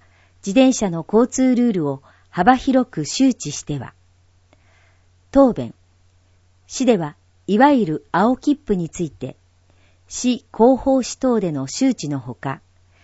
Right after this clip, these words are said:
市独自のチラシを作成して中学生に配布し、公共施設等へも配下した。自転車の交通ルールを遵守し、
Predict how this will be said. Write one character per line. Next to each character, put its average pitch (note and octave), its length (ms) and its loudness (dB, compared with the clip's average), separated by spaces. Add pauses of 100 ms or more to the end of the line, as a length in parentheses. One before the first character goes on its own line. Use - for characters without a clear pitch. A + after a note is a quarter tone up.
(380)
市 - 360 -4
独 B3+ 200 2
自 A3 180 0
の D3+ 140 -4
チ - 140 -6
ラ G#3+ 140 2
シ - 160 -4
を G#3+ 140 0
作 - 260 -6
成 G3+ 240 -4
し - 120 -14
て F3 220 -6 (300)
中 C4 220 2
学 C#4+ 180 4
生 F3 260 -4
に C3 120 -8
配 C#3+ 220 -8
布 D3+ 160 -12
し、 - 300 -10 (720)
公 C4+ 280 4
共 C#4 260 2
施 - 60 -8
設 - 280 -2
等 A#3 240 2
へ D#3+ 80 0
も B2 240 -6 (220)
配 G3 240 0
下 F#3 160 -8
し - 120 -18
た。 - 200 -10 (1300)
自 - 140 -4
転 C4+ 240 4
車 G#3 120 -2
の F3 180 -2
交 A#3+ 220 0
通 A#3 240 -2
ル A3+ 180 0
ー G3+ 40 0
ル D3 160 0
を C3 80 0
遵 F#3 200 0
守 G#3 240 -2
し、 - 240 -14